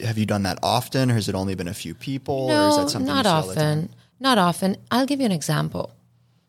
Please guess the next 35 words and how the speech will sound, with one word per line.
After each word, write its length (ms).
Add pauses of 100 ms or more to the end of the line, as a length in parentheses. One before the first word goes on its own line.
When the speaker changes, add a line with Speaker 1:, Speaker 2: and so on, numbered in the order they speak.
(180)
Speaker 2:
I 80
had 220
this 180
lady 240
come 220
to 100
me 160
for 120
lip 220
filler. 280 (840)
And 80
as 160
I 60
looked 280
at 100
her 120
lips, 300
they 80
were 100
distorted. 720
I 140
had 120
not 260
done 180
her 100
lips 260
before. 540 (380)
She 160
had 80
had 160
them 180
done 280
somewhere 300
in 120
Miami. 520